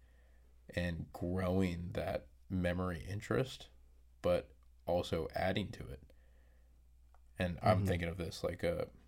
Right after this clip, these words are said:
Speaker 1: like a stock just 'cause of my finance background, but the more you add,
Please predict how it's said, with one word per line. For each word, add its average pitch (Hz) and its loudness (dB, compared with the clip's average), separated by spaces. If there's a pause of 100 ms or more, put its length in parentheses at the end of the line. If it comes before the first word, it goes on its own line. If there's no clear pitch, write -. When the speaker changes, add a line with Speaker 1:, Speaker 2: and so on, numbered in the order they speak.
(100)
Speaker 1:
like - -8
a - -10
stock 87 0
just - -12
'cause - -10
of 90 -8
my - -8 (160)
finance 120 6
background, - -4
but - 0 (1160)
the 92 2
more 92 6
you 90 2
add, 87 0